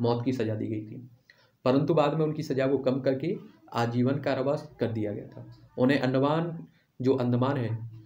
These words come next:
सेलुलर जेल में उन्नीस सौ नौ में भेजा गया था। ठीक है, याद रखिए। क्वेश्चन है हमारा अगला, क्या है question?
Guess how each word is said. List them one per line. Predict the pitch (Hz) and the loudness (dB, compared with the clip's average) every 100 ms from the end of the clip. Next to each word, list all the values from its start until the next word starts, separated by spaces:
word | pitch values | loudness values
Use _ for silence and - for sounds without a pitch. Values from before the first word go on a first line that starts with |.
| - - | -20 -2
सेलुलर | 127 120 127 131 147 | 2 4 4 4 2
जेल | 131 131 | 2 0
में | 147 180 | 0 -2
उन्नीस | 123 123 131 | 0 0 0
सौ | 143 | 0
नौ | 123 | -2
में | 123 202 - - 127 | -2 -4 -6 -8 -2
भेजा | 113 98 | 0 0
गया | 98 | -2
था। | - - - - - _ - - - | -6 -12 -16 -20 -20 _ -20 -20 -2
ठीक | 160 | 0
है, | 285 - - - - - - - 113 | 0 -2 -16 -20 -20 -20 -20 -4 0
याद | 104 110 | 0 -2
रखिए। | 110 131 - - - 359 _ - - - - - - - - | -8 -14 -16 -20 -20 -20 _ -20 -20 -20 -20 -20 -20 -20 -12
क्वेश्चन | - 139 202 190 | 0 2 4 4
है | |
हमारा | 185 185 180 | 4 4 2
अगला, | 156 185 233 - - _ _ _ _ _ _ _ _ _ _ _ _ | 2 0 -2 -14 -20 _ _ _ _ _ _ _ _ _ _ _ _
क्या | 131 | 4
है | 131 | 4
question? | 151 - 175 247 | 2 -4 -6 -8